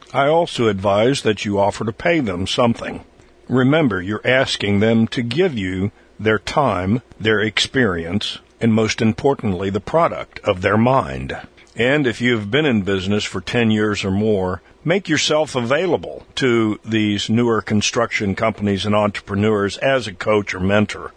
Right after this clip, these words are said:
We're all in this business together, and we have to succeed together.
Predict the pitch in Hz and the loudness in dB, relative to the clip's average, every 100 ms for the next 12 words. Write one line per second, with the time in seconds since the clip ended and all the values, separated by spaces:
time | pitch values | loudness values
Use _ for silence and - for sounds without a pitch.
0 | - - - _ _ - 95 127 135 139 | -20 -20 -20 _ _ -6 -4 0 0 2
1 | 135 123 120 - 113 101 110 107 - 95 | 2 2 0 0 -2 0 0 -2 -6 -2
2 | 107 98 98 104 98 101 98 - 123 - | 0 0 0 0 0 -2 -4 0 0 0
3 | - 107 - 110 - 175 160 123 - 82 | -2 -2 -2 -2 0 2 2 2 -4 -4
4 | 62 - - | -4 -4 -8